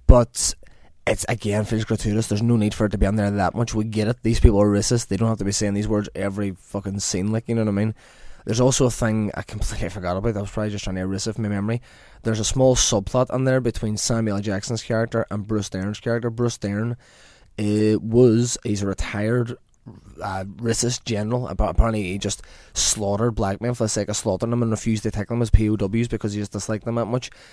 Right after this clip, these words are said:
And Samuel Jackson absolutely despised them. But there's a subplot between, in, in flashback form, between Samuel Jackson and Bruce Dern's son,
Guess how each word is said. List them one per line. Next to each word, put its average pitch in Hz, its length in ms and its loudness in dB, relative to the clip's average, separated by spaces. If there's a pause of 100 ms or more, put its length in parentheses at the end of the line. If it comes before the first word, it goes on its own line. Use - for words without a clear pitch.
(180)
And - 80 -6
Samuel 104 360 -2
Jackson 95 360 -4
absolutely 107 260 -2
despised 101 420 -2
them. 120 120 0 (280)
But 107 100 2
there's 104 140 0
a - 20 -2
subplot 120 560 2
between, 107 480 -2 (180)
in, 104 120 -4
in 110 160 -6
flashback 101 520 0
form, 120 240 0
between 104 280 0
Samuel 110 380 0
Jackson 101 420 -2
and 104 180 -4
Bruce 107 220 0
Dern's 104 300 -4
son, 110 300 -2